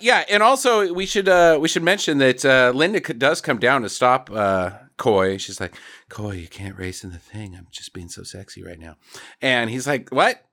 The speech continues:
Speak up. Coy, you can't race in the goddamn thing." I was, and he's like, "Look,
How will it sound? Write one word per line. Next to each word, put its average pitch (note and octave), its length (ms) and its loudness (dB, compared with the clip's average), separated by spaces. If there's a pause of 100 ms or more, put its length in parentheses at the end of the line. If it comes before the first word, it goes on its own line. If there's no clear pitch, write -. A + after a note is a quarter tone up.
(280)
Speak A#3+ 240 -8
up. C4+ 300 0 (540)
Coy, D3+ 400 -8
you - 100 -20
can't C#3 260 -16
race D3 240 -18
in D3+ 60 -18
the B2+ 60 -18
goddamn C3+ 360 -16
thing." D#3 260 -14
I G#2 60 -16
was, B2+ 220 -20 (460)
and E3 480 2
he's D#3+ 300 -8
like, D3+ 240 2
"Look, F3 300 0